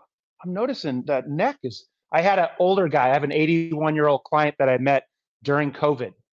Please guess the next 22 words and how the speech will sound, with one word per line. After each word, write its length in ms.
He 120
was 160
home. 320
His 160
mom, 320
I 60
mean, 180
his, 180
um, 400
uh, 220
daughter 360
wanted 320
him 180
to 180
work 260
with 100
someone 300
just 200
to 40
keep 240
him, 140
like, 200